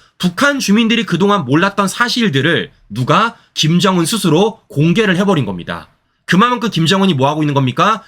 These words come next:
굉장히 무리수를 둬가면서 두 국가론에 설득을 하기 위한 밑밥을 깔고 있다라는 말씀을 제가 해드려 보는 겁니다.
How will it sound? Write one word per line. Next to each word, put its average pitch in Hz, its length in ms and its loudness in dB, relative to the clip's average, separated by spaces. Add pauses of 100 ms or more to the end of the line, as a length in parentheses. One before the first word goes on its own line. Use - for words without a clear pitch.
(160)
굉장히 226 560 2
무리수를 180 560 0
둬가면서 139 720 0 (200)
두 160 240 0
국가론에 170 880 -2
설득을 226 560 -2
하기 190 240 0
위한 139 260 0
밑밥을 208 440 0
깔고 196 280 0
있다라는 135 720 -2
말씀을 190 360 0
제가 127 200 -2
해드려 165 300 -2
보는 110 240 -4
겁니다. 85 440 -10